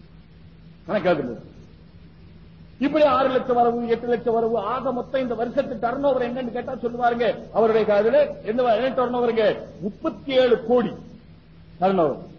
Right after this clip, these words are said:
நீங்க சந்தோஷமா இருக்கிறீங்களா? என்னமோ ஓடுது, எதுக்கையா முப்பத்தி ஏழு கோடி? சோதரர்களே, வேடிக்கை இல்லை, இன்னைக்கு நடப்பு.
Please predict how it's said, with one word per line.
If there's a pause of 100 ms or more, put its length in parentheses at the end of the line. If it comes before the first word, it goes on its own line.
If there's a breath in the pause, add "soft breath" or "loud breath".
நீங்க
சந்தோஷமா
இருக்கிறீங்களா? (420)
என்னமோ (160)
ஓடுது, (640)
எதுக்கையா
முப்பத்தி
ஏழு
கோடி? (2000)
சோதரர்களே, (720)
வேடிக்கை
இல்லை,
இன்னைக்கு
நடப்பு.